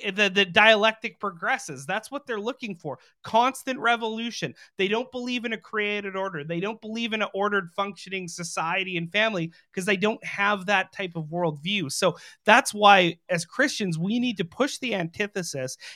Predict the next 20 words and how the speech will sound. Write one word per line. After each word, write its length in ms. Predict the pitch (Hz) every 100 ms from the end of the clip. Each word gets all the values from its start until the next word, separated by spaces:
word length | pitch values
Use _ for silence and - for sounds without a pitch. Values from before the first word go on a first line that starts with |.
| -
and, 220 | 202 208 - _ -
uh, 120 | 214 214 -
uh, 60 |
human 420 | 196 - 240 247
beings 380 | 170 220 226 202
who 80 | 196
are 80 | 165
created 500 | - 190 196 233 240
in 140 | 196
God's 340 | 175 175 170 -
image, 460 | 185 233 165 156
who 100 | -
naturally 720 | 190 185 185 220 - 202 151 - - -
want 240 | 185 220
to 80 | 214
live 260 | 190 196
in 80 | 190
a 60 | 165
well-ordered 600 | 175 175 156 165 165 147
society, 720 | 151 - 165 196 190 127